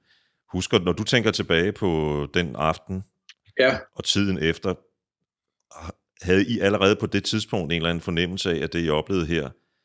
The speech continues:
Speaker 1: var noget, der var andet og mere end i gåseøjne bare en sejr i en D M i rock?
Speaker 2: <laughs> Ja, det synes jeg er svært at sige, fordi vi, vi var jo, hvor vi kom jo lige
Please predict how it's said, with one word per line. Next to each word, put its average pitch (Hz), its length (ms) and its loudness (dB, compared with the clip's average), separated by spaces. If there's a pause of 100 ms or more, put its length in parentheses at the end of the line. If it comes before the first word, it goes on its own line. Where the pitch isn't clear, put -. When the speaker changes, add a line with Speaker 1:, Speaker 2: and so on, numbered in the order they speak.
(320)
Speaker 1:
var 85 100 0
noget, 78 280 2
der 85 80 2
var 76 200 0
andet 85 420 -2
og 76 260 -8
mere 76 420 -4
end 76 200 -6 (1160)
i 85 80 -12
gåseøjne 80 480 -2
bare 73 180 0
en 78 60 -2
sejr 80 500 -2
i 78 100 -12
en 73 140 -8
D 71 100 -6 (160)
M 80 60 -8
i - 20 -8
rock? - 280 -10 (380)
Speaker 2:
<laughs> 107 400 -2 (920)
Ja, 101 100 -2 (180)
det 110 140 -2
synes 120 240 0
jeg 120 60 2
er 110 40 0
svært 127 320 0
at 123 80 -4
sige, 151 460 -2
fordi 127 140 -4
vi, 123 200 -6 (140)
vi 131 40 -2 (160)
var 127 220 6
jo, 135 100 6
hvor 117 260 4
vi 120 60 -10 (140)
kom 135 180 0
jo 127 200 -2
lige 131 380 -4